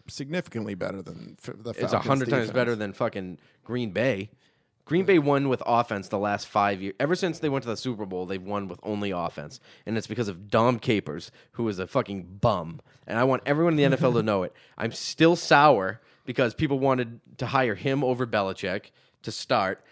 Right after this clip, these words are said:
Speaker 2: And then when Belichick brought him in to be defensive coordinator, the fucking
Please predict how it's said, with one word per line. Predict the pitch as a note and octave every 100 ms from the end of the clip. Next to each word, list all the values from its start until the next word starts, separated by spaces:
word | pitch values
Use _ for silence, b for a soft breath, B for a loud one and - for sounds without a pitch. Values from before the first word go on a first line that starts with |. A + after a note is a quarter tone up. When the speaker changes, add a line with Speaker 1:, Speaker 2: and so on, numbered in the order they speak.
| b
Speaker 2:
And | A#2
then | C3
when | A#2
Belichick | A2 C#3+ D3 C#3
brought | A2+ C3+
him | C3+
in | C3
to |
be | G#2+ A#2+
defensive | A2+ B2+ G#2 G2
coordinator, | B2 B2+ A2+ G2 F#2+ G2+ b b
the | -
fucking | B2+ D3 C3+ B2